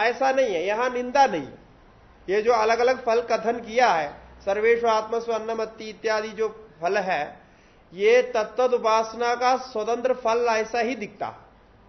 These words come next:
इसलिए यद्यपि ये सारे ब्रह्म उपासनाएं हैं, तो भी अलग-अलग फल कथन करने के कारण इसको अलग-अलग मानना भी ठीक होगा। क्यों? अब अलग-अलग नहीं मानेंगे तो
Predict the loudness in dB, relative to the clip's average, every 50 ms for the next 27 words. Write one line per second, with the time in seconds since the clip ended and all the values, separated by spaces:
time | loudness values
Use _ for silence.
0 | _ _ _ _ _ _ _ _ _ _ _ _ _ _ _ -20 -18 -14 -12 -8
1 | -2 2 2 2 2 2 -2 -2 -2 -2 -2 2 4 4 4 4 4 2 4 6
2 | 6 6 6 4 4 4 6 6 6 4 4 4 0 2 4 4 4 4 6 4
3 | 2 2 2 -2 -4 -2 -2 0 2 2 2 2 2 2 2 0 0 -4 -8 -14
4 | -20 -20 -20 -20 -20 -20 -20 -20 -20 -4 2 4 4 4 4 2 0 -2 -2 -4
5 | -4 -8 -12 -20 -20 -20 -20 -16 -4 0 2 4 4 4 4 6 6 4 4 2
6 | -2 -6 -2 0 0 0 0 0 -2 -4 -2 0 0 -2 -2 -2 -2 -2 -2 0
7 | -2 -2 -2 0 -2 -2 0 0 0 2 2 2 2 0 -2 -4 -6 -4 -2 0
8 | 0 2 0 0 0 0 -2 -2 -2 -4 -4 -4 -4 -4 -4 -4 -4 -4 -4 -8
9 | -10 -12 -12 -10 -10 -10 -10 -10 -12 -16 -20 -20 -20 _ _ _ -6 -2 0 0
10 | 0 0 -2 -6 -10 -16 -12 -8 -4 0 2 2 2 2 2 2 0 0 0 0
11 | -2 -2 -2 -2 -2 -2 -2 -2 -2 0 -2 -2 0 0 0 0 0 -2 -6 -12
12 | -18